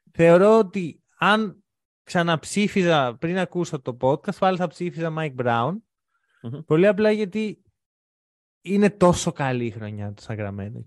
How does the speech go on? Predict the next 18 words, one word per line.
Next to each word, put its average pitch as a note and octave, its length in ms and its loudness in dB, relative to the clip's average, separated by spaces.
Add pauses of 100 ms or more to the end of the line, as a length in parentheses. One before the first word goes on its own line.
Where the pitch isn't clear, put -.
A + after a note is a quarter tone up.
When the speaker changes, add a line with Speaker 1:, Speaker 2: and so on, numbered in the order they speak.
Speaker 1:
Kings. - 360 -20 (300)
Speaker 2:
Ναι. A#2 240 -12
Speaker 1:
Είναι C#3+ 180 -4 (240)
τόσο E3 840 4 (720)
καλό C#3+ 460 2
το C3 120 -2
μπάσκετ A#2+ 580 -2
που G#2+ 160 -16
παίζουν. A2 540 -4 (500)
Και D3 140 2
μάλιστα F3 360 4
μόνο F#3+ 300 2
σε F3+ 180 -4
ένα F3+ 220 -2
χρόνο E3 420 -6
μέσα. G#2 460 -14 (460)
Speaker 2:
Αυτό, C3 400 4
δηλαδή, C3 560 2